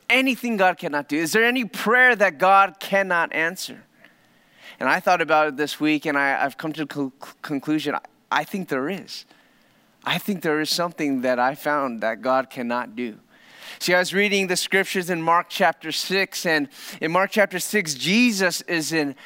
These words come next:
Nazareth, and when he is there, something very intriguing happens. Here, here's what I found. In Ma-, Mark chapter six, verse five, it says this. It says, "When Jesus was in Nazareth, he could do no mighty work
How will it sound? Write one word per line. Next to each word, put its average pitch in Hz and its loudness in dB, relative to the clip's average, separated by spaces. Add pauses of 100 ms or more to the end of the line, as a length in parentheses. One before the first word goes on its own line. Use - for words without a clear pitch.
(140)
Nazareth, 170 2
and 160 -2
when 180 -2
he 185 -2
is 156 -2
there, 202 2
something 220 -2
very 214 2
intriguing 180 -4
happens. 147 -2
Here, 185 -2
here's 196 0
what 185 0
I 160 2
found. 151 2 (300)
In 170 -4
Ma-, 190 2 (100)
Mark 202 0 (120)
chapter 190 0
six, - -4
verse 156 -4
five, 160 2 (440)
it - -4
says 175 -2
this. 170 -2 (760)
It 165 -6
says, 180 0 (100)
"When 175 -4
Jesus 214 0
was 175 -2
in 156 0
Nazareth, 165 0
he 208 2
could 160 -2
do 185 -2
no 202 2 (220)
mighty 175 2
work 147 -2